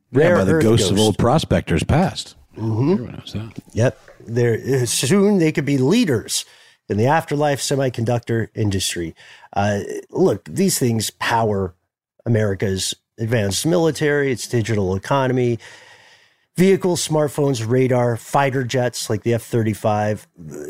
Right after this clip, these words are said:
Speaker 2: name it. These chips are essential for U S national security. And once you cut past the headlines, this deficit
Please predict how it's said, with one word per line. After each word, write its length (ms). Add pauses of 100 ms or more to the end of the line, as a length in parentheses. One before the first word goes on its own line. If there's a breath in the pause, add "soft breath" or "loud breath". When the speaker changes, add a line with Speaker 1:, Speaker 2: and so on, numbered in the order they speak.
(160)
Speaker 2:
name 360
it. 140 (160)
These 420
chips 320
are 100
essential 640
for 160
U 160
S 220
national 440
security. 680
And 280
once 320
you 200
cut 420
past 420
the 100
headlines, 680 (360 loud breath)
this 380
deficit 640